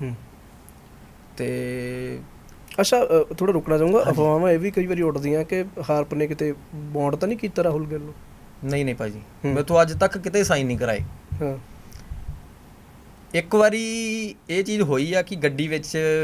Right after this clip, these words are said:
Speaker 2: ਬਾਈ ਨੂੰ ਇੱਕ ਬੰਦਾ ਮੈਨੇਜ ਕਰਦਾ, ਮੈਂ ਨਾਂ ਨਹੀਂ ਲੈਣਾ।
Speaker 1: ਅੱਛਾ।
Speaker 2: ਤੇ ਹੁਣ ਨਹੀਂ ਕਰਦਾ, ਉਹ officially ਮੈਨੇਜਰ ਨਹੀਂ ਹੈਗਾ ਬਾਈ ਦਾ।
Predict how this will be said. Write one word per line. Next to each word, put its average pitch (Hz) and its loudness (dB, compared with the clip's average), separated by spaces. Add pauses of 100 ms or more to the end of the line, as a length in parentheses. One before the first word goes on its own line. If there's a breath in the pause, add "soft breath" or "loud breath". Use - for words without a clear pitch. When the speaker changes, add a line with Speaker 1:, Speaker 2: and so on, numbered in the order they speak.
(140)
Speaker 2:
ਬਾਈ 139 6
ਨੂੰ 147 0
ਇੱਕ 139 -6
ਬੰਦਾ 135 2
ਮੈਨੇਜ 127 -2
ਕਰਦਾ, 107 -2
ਮੈਂ 127 -2
ਨਾਂ 123 0
ਨਹੀਂ 127 -2
ਲੈਣਾ। 104 -4 (280)
Speaker 1:
ਅੱਛਾ। 120 -2 (340)
Speaker 2:
ਤੇ 139 -4
ਹੁਣ 151 0
ਨਹੀਂ 208 2
ਕਰਦਾ, 156 4
ਉਹ 226 4
officially 202 0
ਮੈਨੇਜਰ 196 2
ਨਹੀਂ 190 2
ਹੈਗਾ 208 6
ਬਾਈ 151 6
ਦਾ। 104 -4